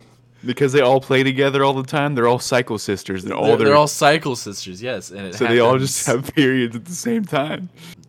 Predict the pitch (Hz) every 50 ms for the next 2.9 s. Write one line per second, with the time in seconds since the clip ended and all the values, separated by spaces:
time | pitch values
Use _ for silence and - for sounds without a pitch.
0 | - - - - - - 113 113 110 113 113 113 135 131 107 - 120 117 113 110
1 | 98 - _ _ _ _ - 117 156 190 160 - 139 - - - - _ - 147
2 | 160 147 - 202 214 196 185 - - 110 104 101 107 110 113 110 104